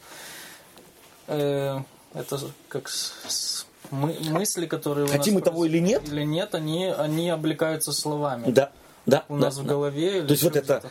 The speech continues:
Speaker 2: мотивация наша, отношение к человеку так или иначе. Но вот обратите внимание, что начинает он третью главу со слов: «Э, братья мои, немногие делайтесь учителями, зная,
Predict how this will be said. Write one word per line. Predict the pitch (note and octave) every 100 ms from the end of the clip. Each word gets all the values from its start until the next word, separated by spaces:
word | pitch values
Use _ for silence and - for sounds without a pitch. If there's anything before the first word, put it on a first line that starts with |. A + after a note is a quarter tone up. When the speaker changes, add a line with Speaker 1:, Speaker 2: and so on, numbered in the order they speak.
| -
Speaker 2:
мотивация | C#3 F3 - G#3 C3+ B2 B2 - C3+ A#2+
наша, | A#2 A2 G#2 - A#2 -
отношение | - - F#3 F#3 G3 F#3+
к | C#3+
человеку | - F#3+ E3+ C3+ C3+ C3+
так | C3 B2 C3
или | C3
иначе. | B2+ F#2+ - - - -
Но |
вот | C#3+
обратите | A#3 A3+ G#3+ G3
внимание, | A3 B3+ E3 F#2+ F2 -
что | - D#3+
начинает | D#3+ D#3 G#3+ G#3+ E3+ C3+
он | C#3+
третью | C#3 D3 C#3 D#3
главу | D#3+ D#3 G3 E4+ G#4 - -
со | - G3
слов: | - G#3 C3+ - - - - - - -
«Э, | C#3+ C#3 B2+ A#2 -
братья | C3+ D#3 B3+ F#4 -
мои, | A2+ F#2+ F2 - - -
немногие | C#3+ A3+ A3+ G3+ E3+
делайтесь | D#3 F#3 F3+ F3+ E3
учителями, | G3+ - - E4+ G#4+ F4 - - _ _ _ _ _ - -
зная, | - A#2 F3 F#3+ A#2 F#2